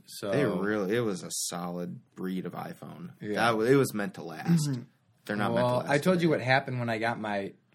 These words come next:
Speaker 1: I got the five in two thousand thirteen, like, six months after it came out.
Speaker 2: Yeah.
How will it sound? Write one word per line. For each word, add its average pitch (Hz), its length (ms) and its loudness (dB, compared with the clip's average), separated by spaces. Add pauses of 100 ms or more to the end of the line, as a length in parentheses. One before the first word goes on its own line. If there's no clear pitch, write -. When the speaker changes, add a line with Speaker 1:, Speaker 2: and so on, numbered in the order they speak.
(280)
Speaker 1:
I 123 100 -2
got 131 180 0
the 139 60 -12 (120)
five 120 340 4
in 98 120 -8
two 110 140 -6
thousand 104 360 -4
thirteen, 98 720 -6
like, 92 180 -12 (140)
six - 220 -10
months 101 280 -8
after 98 360 -6
it 90 200 -8 (920)
came 104 260 -6
out. 117 340 -4 (140)
Speaker 2:
Yeah. 98 300 0